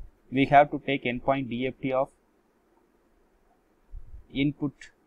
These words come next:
sequence of the block x sum of n to give x sum of k.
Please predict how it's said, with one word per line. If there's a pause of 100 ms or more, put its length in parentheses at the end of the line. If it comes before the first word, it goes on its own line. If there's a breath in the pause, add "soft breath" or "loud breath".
(340)
sequence
of
the
block (600)
x
sum
of
n (920)
to
give (360)
x
sum
of (180)
k.